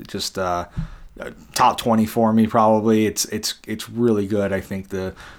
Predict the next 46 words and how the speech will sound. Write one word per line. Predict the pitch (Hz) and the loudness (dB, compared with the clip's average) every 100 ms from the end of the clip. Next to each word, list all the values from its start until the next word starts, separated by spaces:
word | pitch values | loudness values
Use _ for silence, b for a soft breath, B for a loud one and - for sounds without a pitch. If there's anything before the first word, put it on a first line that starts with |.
| - | -6
the | |
story's | - 120 110 101 | -2 2 2 2
incredible, | 101 110 104 101 | -2 0 2 0
some | - 104 | -4 -6
great | 101 98 | -4 -4
performances. | - - 98 95 92 - 98 | -6 -10 -8 -6 -8 -8 -6
And | 104 | -2
I | 110 | -2
was | 107 | -2
really | 110 117 143 147 139 120 110 | -4 0 6 8 10 8 4
excited | 107 117 101 90 | 2 0 0 -4
to | - | -4
talk | 98 95 | -4 -2
about | 95 92 | -6 -6
that. | 98 92 87 - B B B B | -4 -4 -4 -8 B B B B
Um, | - 95 92 101 | -6 -4 -4 -4
and | |
I | 104 | 0
know | 110 113 | 4 6
<laughs> | 117 | 6
we, | 165 127 B B | 4 2 B B
we, | 131 | 2
again, | 120 139 | 4 6
we | 127 | 6
went | 123 117 - - | 6 4 -2 -6
story | - 143 127 120 | 0 4 6 6
beat | 117 117 | 6 4
by | 107 | 2
story | 104 - 120 117 | 2 2 4 4
beat | 110 101 95 | 2 -2 -2
through | 110 | 0
that | 104 98 | 0 -2
film. | - 113 101 95 95 B B B - | 0 2 2 0 -4 B B B -8
Um, | 98 95 92 | -4 -2 -4
but | 92 127 | 2 6
I | |
really, | 160 170 214 | 6 6 6
I | 143 147 | 6 4
just | 139 | 2
really | 107 120 135 139 | 2 6 8 8
like | 127 123 | 8 6
talking | 113 117 131 117 | 4 2 2 0
about | 90 87 | -2 -2
it. | 90 107 | -4 -2
And | 113 | 2
I, | 113 | 2